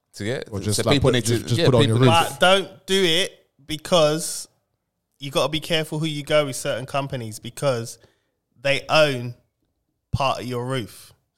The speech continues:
Speaker 3: You buy your house,
Speaker 1: Mm.
Speaker 3: you own your whole house,
Speaker 1: Yeah,
Speaker 3: but
Speaker 1: yeah.
Speaker 3: you're signing away certain things.
Speaker 2: Really?
Speaker 3: Yeah.
Speaker 2: So
Speaker 3: So
Speaker 2: if
Speaker 3: say,
Speaker 2: you put,
Speaker 3: like,
Speaker 2: if
Speaker 3: you
Speaker 2: you put a
Speaker 3: wanna
Speaker 2: thing on your roof, they own part of the roof.
Speaker 3: They own it. So, like, let's say you wanted to do a loft extension.
Speaker 2: You can't do it. You need their
Speaker 3: Or
Speaker 2: permission.
Speaker 3: yeah, yeah. And it's like,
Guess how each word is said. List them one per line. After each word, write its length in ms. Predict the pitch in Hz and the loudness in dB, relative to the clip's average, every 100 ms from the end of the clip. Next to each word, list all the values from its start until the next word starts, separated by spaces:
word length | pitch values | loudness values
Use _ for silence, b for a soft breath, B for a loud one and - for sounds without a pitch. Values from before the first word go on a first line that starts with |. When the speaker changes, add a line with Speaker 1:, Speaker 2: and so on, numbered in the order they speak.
| _ - | _ -16
Speaker 3:
You 160 | 127 | -12
buy 220 | 135 151 | -4 -2
your 140 | 147 127 | -2 -4
house, 540 | 117 110 117 - - _ | -6 -8 -8 -12 -18 _
Speaker 1:
Mm. 60 | 87 73 _ _ _ _ | -20 _ _ _ _ _
Speaker 3:
you 120 | 107 | -6
own 200 | 117 110 | -4 -4
your 100 | 110 | -6
whole 160 | 113 | -8
house, 440 | 107 123 - - - | -6 -8 -8 -16 -12
Speaker 1:
Yeah, 120 | 92 | -6
Speaker 3:
but 80 | 85 | -4
Speaker 1:
yeah. 80 | 82 | -4
Speaker 3:
you're 80 | 117 | -4
signing 460 | - 139 135 135 | -4 -2 -2 -2
away 280 | 127 123 120 | -4 -4 -6
certain 460 | 113 - 131 120 113 | -6 -4 -4 -4 -8
things. 680 | - 143 131 107 123 - - | -10 -8 -8 -8 -14 -16 -10
Speaker 2:
Really? 360 | 101 233 101 78 - _ | -6 -2 -4 -6 -14 _
Speaker 3:
Yeah. 300 | 117 127 98 | -4 -4 -4
Speaker 2:
So 140 | - 127 | 0 2
Speaker 3:
So 40 | |
Speaker 2:
if 40 | 127 | 4
Speaker 3:
say, 80 | 151 | 4
Speaker 2:
you 40 | |
put, 80 | 156 | 4
Speaker 3:
like, 80 | 147 | 2
Speaker 2:
if 80 | 135 | 2
Speaker 3:
you 60 | |
Speaker 2:
you 60 | 147 | 4
put 20 | |
a 20 | 160 | 2
Speaker 3:
wanna 80 | 160 | 2
Speaker 2:
thing 140 | 156 | 2
on 100 | 135 | 4
your 140 | 127 | 4
roof, 280 | 117 135 98 | 4 4 2
they 160 | 117 113 | 2 2
own 260 | 117 117 110 | 4 2 0
part 300 | 127 110 104 | 0 0 -2
of 60 | 104 | -6
the 60 | |
roof. 80 | 143 | -6
Speaker 3:
They 160 | 123 131 | -4 0
own 220 | 143 131 | 0 -2
it. 100 | - | -6
So, 140 | - | -6
like, 280 | 131 131 120 - 104 | -4 -4 -4 -8 -16
let's 180 | 127 | -12
say 180 | - 139 | -6 -4
you 140 | 131 131 | -4 -6
wanted 140 | 127 | -8
to 60 | - | -8
do 140 | 120 | -8
a 20 | 117 | -6
loft 280 | 123 - | -8 -10
extension. 560 | - - 107 104 - 98 | -16 -16 -14 -14 -14 -16
Speaker 2:
You 60 | - | -10
can't 240 | 82 69 | -10 -6
do 200 | 87 85 | -4 -6
it. 80 | - _ _ | -6 _ _
You 80 | 85 | -10
need 140 | 90 | -8
their 80 | 85 | -6
Speaker 3:
Or 160 | 82 85 | -6 -6
Speaker 2:
permission. 240 | 90 - | -4 -4
Speaker 3:
yeah, 180 | 123 98 95 _ _ _ | -4 -4 -10 _ _ _
yeah. 220 | - 113 95 - _ _ _ - | -12 -12 -12 -16 _ _ _ -16
And 100 | 123 | -14
it's 160 | 117 139 | -10 -4
like, 240 | 127 117 | -2 -4